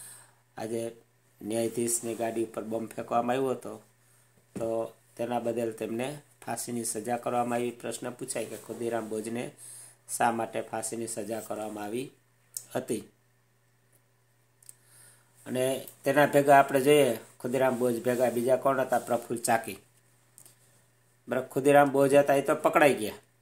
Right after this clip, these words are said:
એટલે એને ફાંસી આપવામાં આવી. જ્યારે પ્રફુલ્લ ચાકી હતા, એને એમ થયું કે મારે અંગ્રેજોના હાથમાં પકડાવવું નથી, અને પકડાઈ જઈશ તો મને એ ફાંસી તો આપવાના જ છે. એટલે પ્રફુલ્લ ચાકીએ પોતાને જ ગોળી મારીને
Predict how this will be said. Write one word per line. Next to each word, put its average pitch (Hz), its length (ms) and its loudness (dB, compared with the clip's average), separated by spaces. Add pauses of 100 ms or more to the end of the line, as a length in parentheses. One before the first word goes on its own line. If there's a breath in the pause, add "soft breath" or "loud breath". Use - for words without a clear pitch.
(220)
એટલે 113 260 -10
એને 120 180 -4
ફાંસી 127 360 0
આપવામાં 131 380 0
આવી. 123 200 -2 (480 loud breath)
જ્યારે 131 320 2
પ્રફુલ્લ 139 380 0
ચાકી 147 380 4
હતા, 147 220 4
એને 131 120 0
એમ 131 120 -2
થયું 135 180 -6
કે 135 80 0
મારે 120 240 2
અંગ્રેજોના 120 540 0
હાથમાં 110 320 -4
પકડાવવું 113 500 -2 (560)
નથી, 120 340 -8 (640 soft breath)
અને 135 100 -2
પકડાઈ 160 400 4
જઈશ 131 220 2
તો 135 100 0
મને 127 200 -2
એ 123 140 -4
ફાંસી 123 300 2
તો 131 120 -2
આપવાના 123 420 2
જ 120 120 -4
છે. 120 100 -2 (1500)
એટલે 123 200 -2
પ્રફુલ્લ 131 400 -2
ચાકીએ 127 380 0
પોતાને 123 440 0
જ 113 100 -2
ગોળી 117 340 -2
મારીને 110 340 -2